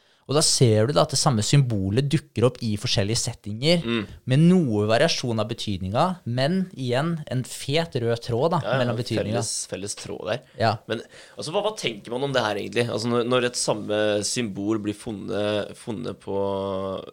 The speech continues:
Speaker 2: veldig forskjellige plasser rundt om i verden, da, og på den tiden der, og det var ikke bare å reise fra Egypt til, eh, India, liksom.
Speaker 1: Nei.
Speaker 2: Det, det, det var jo så å si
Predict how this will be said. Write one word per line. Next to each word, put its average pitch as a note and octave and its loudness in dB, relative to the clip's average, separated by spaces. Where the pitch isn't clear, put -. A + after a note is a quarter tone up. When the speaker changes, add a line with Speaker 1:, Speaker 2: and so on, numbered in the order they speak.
Speaker 2:
veldig F#2+ -4
forskjellige F#2+ -8
plasser F#2+ -8
rundt F2 -12
om F#2 -10
i F2+ -10
verden, F2 -8
da, B2 -2
og G#2+ -4
på A2 -6
den G2+ -6
tiden F2 -12
der, G2+ -2
og C#3+ 2
det A2 0
var G2+ -8
ikke C#3 -4
bare A2+ 0
å - 2
reise G#2 -2
fra G#2 0
Egypt F#2+ -12
til, G2 -8
eh, G2 -6
India, G2 -10
liksom. C#3 0
Speaker 1:
Nei. G#2 6
Speaker 2:
Det, B2 6
det, A#2 2
det A2+ 0
var G2+ 2
jo G2 -8
så G2+ -4
å G2+ -8
si G2 -4